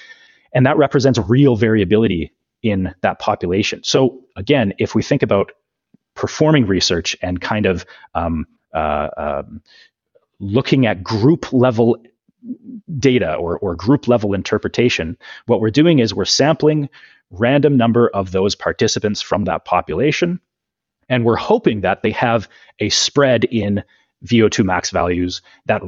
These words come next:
that kind of represents the real distribution in the population. Uh, what group level research is trying to do is making single observations from multiple individuals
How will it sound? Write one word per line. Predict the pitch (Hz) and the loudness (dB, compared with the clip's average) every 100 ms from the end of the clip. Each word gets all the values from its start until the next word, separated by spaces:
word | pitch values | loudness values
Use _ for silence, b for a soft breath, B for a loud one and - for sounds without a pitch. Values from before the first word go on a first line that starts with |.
| 95 | -8
that | - 90 - | -4 -4 -2
kind | 110 | -2
of | 95 | -2
represents | 92 127 - 123 101 120 - | 0 0 2 0 2 0 -2
the | 98 | -2
real | 101 123 107 | 2 2 2
distribution | 107 - 90 98 - 87 | -2 -2 -4 -4 -4 -6
in | |
the | 82 | -6
population. | - 85 82 78 78 - _ _ _ b b b b b b b _ _ _ _ _ | -4 -4 -4 -8 -8 -14 _ _ _ b b b b b b b _ _ _ _ _
Uh, | 139 131 135 | 2 2 2
what | 151 139 | 0 2
group | 202 220 | 2 4
level | 185 151 | 2 4
research | 147 147 143 | 2 2 0
is | 117 | 0
trying | - 139 131 | -2 0 2
to | 117 | 0
do | 101 180 185 | 4 4 4
is | 113 92 123 - - _ | 0 -2 -4 -8 -16 _
making | 110 143 - 139 127 - _ _ _ _ _ - | 0 0 2 0 0 -4 _ _ _ _ _ -12
single | - - 202 226 202 | -4 2 4 4 2
observations | 131 127 - 123 98 92 - 95 135 - _ _ | 2 2 2 0 0 -2 -4 -6 -8 -12 _ _
from | - - 120 | -6 0 2
multiple | 110 127 139 135 127 117 | 4 4 2 0 0 0
individuals | 107 101 90 95 87 71 - | -2 -2 -2 -2 -2 -4 -10